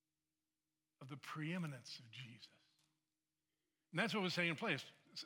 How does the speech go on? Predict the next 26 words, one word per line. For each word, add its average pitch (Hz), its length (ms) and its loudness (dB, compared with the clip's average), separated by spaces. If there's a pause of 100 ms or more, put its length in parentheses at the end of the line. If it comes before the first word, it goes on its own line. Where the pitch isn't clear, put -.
(120)
Seth 202 320 2
did 151 140 2
such 175 180 -2
a 143 60 0
good 131 160 0
job 190 300 4
last 147 200 4
week 151 140 2 (440)
telling 226 280 4
you 160 100 6
about 147 260 4
this, - 200 -10 (100)
the, 143 260 -2
the 135 80 -4
church. - 600 2 (500)
And 160 180 2 (280)
what 202 140 0
they 190 120 6
had 165 140 6
done 220 300 6
is 156 160 4
they 240 140 6
were 240 120 6
into 185 160 6
Gnosticism, 160 840 4
which, 160 220 0